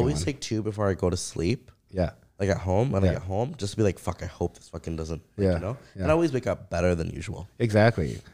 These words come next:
Speaker 2: I mean, I don't feel like, you know, I can run a marathon or anything,
Speaker 1: Yeah.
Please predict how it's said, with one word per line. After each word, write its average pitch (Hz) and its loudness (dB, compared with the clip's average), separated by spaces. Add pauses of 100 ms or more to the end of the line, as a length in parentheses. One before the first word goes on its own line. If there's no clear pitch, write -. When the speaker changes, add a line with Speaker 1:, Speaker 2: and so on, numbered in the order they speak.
(120)
Speaker 2:
I 98 0
mean, 98 8
I 92 10
don't 98 8
feel 90 4
like, 69 0 (420)
you 82 0
know, 65 -2 (400)
I 76 -4
can 76 -2
run 78 4
a 71 4
marathon 82 8
or 76 4
anything, 80 2 (120)
Speaker 1:
Yeah. 95 -4